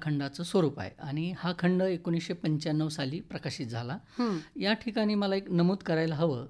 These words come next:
Speaker 1: की खंड एक ते पंधराचे प्रमुख संपादक म्हणून तर्कतीर्थ लक्ष्मण शास्त्री जोशी यांचं नाव आहे
Speaker 2: हं.
Speaker 1: आणि तेच प्रारंभपासून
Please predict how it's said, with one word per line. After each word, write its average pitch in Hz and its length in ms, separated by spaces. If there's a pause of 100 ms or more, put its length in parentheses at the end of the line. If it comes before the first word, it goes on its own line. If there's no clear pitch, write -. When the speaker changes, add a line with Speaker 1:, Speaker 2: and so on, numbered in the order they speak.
(120)
Speaker 1:
की 196 300
खंड 180 260 (180)
एक 180 300
ते 214 60
पंधराचे 170 840
प्रमुख 180 400
संपादक 165 580
म्हणून 165 300 (520)
तर्कतीर्थ 185 600 (280)
लक्ष्मण 165 360
शास्त्री 160 380
जोशी 143 380
यांचं 139 360
नाव 113 200
आहे 107 240
Speaker 2:
हं. 190 580
Speaker 1:
आणि 160 200 (140)
तेच 226 220
प्रारंभपासून 165 960